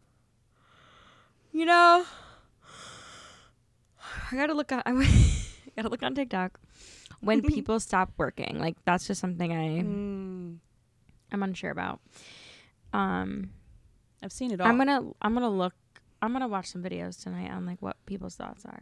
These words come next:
Speaker 1: But
Speaker 2: I feel like I've heard the most if, with people I know or that I, like, can think of. It's, like, work as long as you can without, obviously,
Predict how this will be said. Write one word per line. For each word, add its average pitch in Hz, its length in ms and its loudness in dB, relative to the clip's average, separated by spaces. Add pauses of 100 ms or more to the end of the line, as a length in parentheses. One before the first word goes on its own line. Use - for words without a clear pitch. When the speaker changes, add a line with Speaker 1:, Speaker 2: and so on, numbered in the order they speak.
Speaker 1:
But - 120 -20 (580)
Speaker 2:
I 220 160 4
feel 285 160 2
like 330 200 2
I've 202 240 0
heard 226 260 0
the 208 80 -4
most 202 600 -2
if, 202 200 -6
with 196 200 -4
people 196 220 2
I 180 80 4
know 170 320 0 (840)
or 190 80 -2
that 180 100 0
I, 175 220 -2
like, 185 140 -10
can 180 160 -4
think 175 180 -4
of. 254 200 0 (600)
It's, 196 160 -4
like, 190 200 -2
work 196 280 2
as 202 200 0 (100)
long 190 300 0
as 180 160 -2
you 180 100 -4
can 185 600 -2
without, 175 540 -2
obviously, - 600 -10